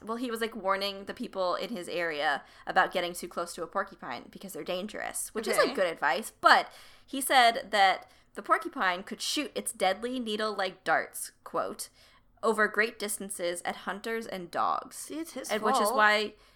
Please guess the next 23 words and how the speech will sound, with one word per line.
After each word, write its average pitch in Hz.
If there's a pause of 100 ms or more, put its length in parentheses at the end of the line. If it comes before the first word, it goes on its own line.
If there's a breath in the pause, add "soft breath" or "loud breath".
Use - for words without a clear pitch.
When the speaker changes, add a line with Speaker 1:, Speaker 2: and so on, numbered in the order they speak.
(120)
Speaker 1:
which 214
is 220
why 214
you 220
need 196
to 202
stay 180
away 165
from -
them. 76
So, 269
like, 277 (380 soft breath)
way 269
to -
start, 240
like, 226
the -
ultimate 208
rumor 202
dude. 147
Like, 190 (240 soft breath)
rumor 269
mills 233